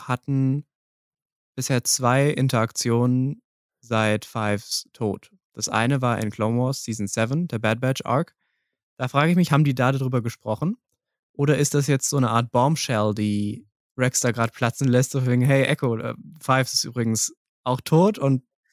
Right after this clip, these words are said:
naja, das wäre ein bisschen schade, weil es halt überhaupt nicht behandelt wird. Aber ich finde es einfach schön,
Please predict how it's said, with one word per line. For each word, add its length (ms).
naja, 400
das 360
wäre 160
ein 60
bisschen 260
schade, 360
weil 100
es 80
halt 100
überhaupt 240
nicht 140
behandelt 360
wird. 120
Aber 120
ich 100
finde 140
es 100
einfach 260
schön, 480